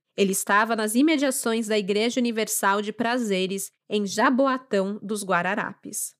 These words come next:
A Igreja Universal não deixou os seus pastores desamparados em nenhum momento. Bancou os melhores advogados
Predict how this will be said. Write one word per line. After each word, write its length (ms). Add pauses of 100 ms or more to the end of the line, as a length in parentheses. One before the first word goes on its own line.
(160)
A 120
Igreja 380
Universal 680
não 360
deixou 420
os 80
seus 220
pastores 560
desamparados 920
em 120
nenhum 420
momento. 580 (200)
Bancou 420
os 120
melhores 520
advogados 840